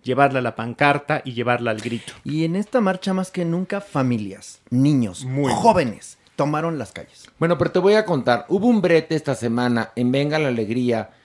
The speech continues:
Speaker 3: por la salida de Cristal Silva de Survivor.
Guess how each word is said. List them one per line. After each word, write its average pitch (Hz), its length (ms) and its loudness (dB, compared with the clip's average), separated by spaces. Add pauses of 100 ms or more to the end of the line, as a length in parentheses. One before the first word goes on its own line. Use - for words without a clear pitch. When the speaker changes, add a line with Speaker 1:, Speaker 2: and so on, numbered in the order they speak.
(220)
Speaker 3:
por 147 260 4
la 160 120 0
salida 139 420 0
de 131 140 -2
Cristal 123 460 -2
Silva 120 360 -4
de 104 120 -6
Survivor. 92 680 -4